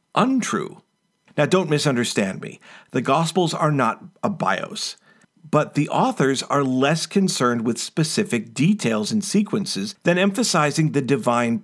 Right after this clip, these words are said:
purpose of the ministry of Jesus, connecting his life to Old Testament prophecy and showing the road to discipleship. Perhaps it would be better to think of the Gospels as church documents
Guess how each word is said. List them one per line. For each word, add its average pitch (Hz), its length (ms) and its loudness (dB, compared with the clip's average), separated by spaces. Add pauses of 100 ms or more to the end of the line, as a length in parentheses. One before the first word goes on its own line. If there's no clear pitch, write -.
purpose - 640 -2 (280)
of 180 160 0
the 175 80 4
ministry 117 540 0
of 104 100 0
Jesus, 156 560 0 (360)
connecting 127 540 0
his 147 340 0
life 120 280 0
to 117 120 -2
Old 101 200 -6
Testament 101 480 -6
prophecy 180 640 0 (320)
and 143 180 0
showing 175 320 2
the 143 80 2
road 147 360 0
to 175 80 0
discipleship. 165 840 -2 (840)
Perhaps 202 360 2
it 262 40 2
would 180 140 0
be 147 100 2
better 170 220 2
to 131 100 2
think 180 240 0
of 139 100 0
the 117 80 0
Gospels 127 580 0
as 123 340 -2 (320)
church - 580 -2
documents 127 800 -2